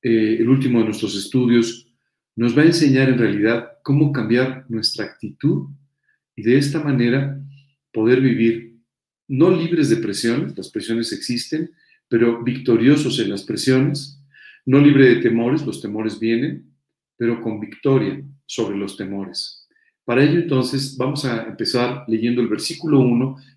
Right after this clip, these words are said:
de este Salmo número veintisiete. Dice el versículo uno, "Dios es mi luz y mi salvación. ¿De quién temeré?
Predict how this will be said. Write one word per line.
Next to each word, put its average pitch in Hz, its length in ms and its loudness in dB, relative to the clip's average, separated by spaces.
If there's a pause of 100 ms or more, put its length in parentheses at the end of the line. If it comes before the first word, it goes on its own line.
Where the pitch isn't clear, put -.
(140)
de 117 140 4
este - 680 0
Salmo 139 640 4
número 117 300 0
veintisiete. 92 760 -6 (880)
Dice 147 200 4
el 143 80 6
versículo 117 460 2
uno, 113 360 0 (560)
"Dios - 720 0 (260)
es 147 400 -2
mi 117 260 -4
luz - 640 -6 (580)
y 139 100 0
mi 135 120 6
salvación. 113 800 -2 (760)
¿De 120 200 0
quién 135 260 4
temeré? 123 600 0